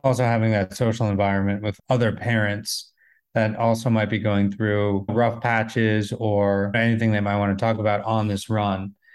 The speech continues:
is really refreshing and inspiring. So that's the exercise bit. And I think that really helps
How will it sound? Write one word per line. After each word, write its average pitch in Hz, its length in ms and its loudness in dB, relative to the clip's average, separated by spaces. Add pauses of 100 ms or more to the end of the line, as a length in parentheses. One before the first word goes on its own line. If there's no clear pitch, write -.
(160)
is 113 120 0
really 101 200 0
refreshing 98 1040 -2
and 101 320 -2
inspiring. 110 840 -2
So 131 180 0
that's 143 360 2
the 131 140 2
exercise 123 600 0
bit. 104 320 0
And 110 120 -2
I 110 100 0
think 113 200 0
that 113 220 2
really 113 240 2
helps 107 540 -4